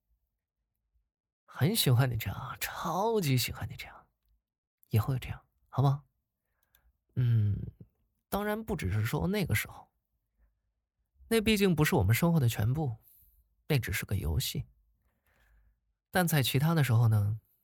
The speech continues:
我希望你能用我对你的标准去评判自己，用你对自己的标准来评判我。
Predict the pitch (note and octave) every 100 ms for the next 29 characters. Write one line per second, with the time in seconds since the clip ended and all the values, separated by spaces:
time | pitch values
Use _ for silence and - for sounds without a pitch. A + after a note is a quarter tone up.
0 | _ _ _ _ _ - G#2+ - E3+ D#3
1 | A2+ F#2+ A#2 D#3+ A#2+ - C3+ G2 - -
2 | B2 C#3 - - - - - - - A2
3 | D3 A#2+ - - - _ _ _ _ _
4 | _ _ _ _ - G#3+ C#3+ F3+ F#3 A3+
5 | C#3 G2+ C#3+ D3 B2+ D#2+ A#2+ - A2 -
6 | C3 - - _